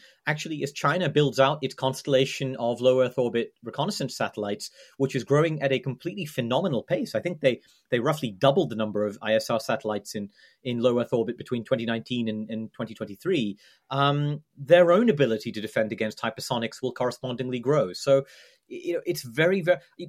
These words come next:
I don't know, may-, maybe we're kind of at that point, you know, where you look, you, you look back at those old studies of things like, um, um, st-, st-, Strategic Defense Initiative in the early eighties,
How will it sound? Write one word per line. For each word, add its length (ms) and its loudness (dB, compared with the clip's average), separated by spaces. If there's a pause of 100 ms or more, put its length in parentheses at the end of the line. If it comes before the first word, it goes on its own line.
(380)
I 40 2
don't 100 2
know, 40 0
may-, 160 2
maybe 220 2
we're 120 -2
kind 140 -2
of 80 2
at 140 2
that 180 2
point, 320 -2 (160)
you 140 -6
know, 80 0
where 120 2
you 120 2
look, 160 -2
you, 140 -6
you 120 -4
look 160 -2
back 180 4
at 80 -4
those 160 2
old 280 0
studies 480 2
of 100 -4
things 300 -2
like, 280 -2
um, 280 -2 (480)
um, 200 0
st-, 240 -10
st-, 160 -2
Strategic 520 -4
Defense 320 -2
Initiative 400 -4
in 60 -4
the 140 -2
early 200 2
eighties, 480 -2